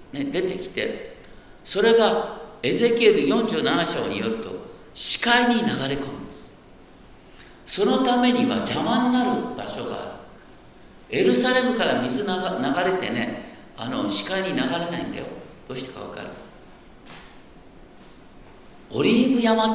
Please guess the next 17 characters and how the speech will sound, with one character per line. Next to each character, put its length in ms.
て 120
の 60
が 60
あ 20
る 80
ん 40
だ 80
よ 60
ね。 120
エ 60
ル 80
サ 180
レ 100
ム 160
の 40
東 420
に。 140